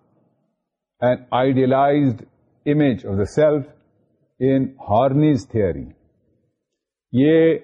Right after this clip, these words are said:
تقریباً وہی بات ہے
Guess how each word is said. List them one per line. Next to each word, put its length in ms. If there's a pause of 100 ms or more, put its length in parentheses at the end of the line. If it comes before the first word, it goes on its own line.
(960)
تقریباً 720 (220)
وہی 520
بات 420
ہے 360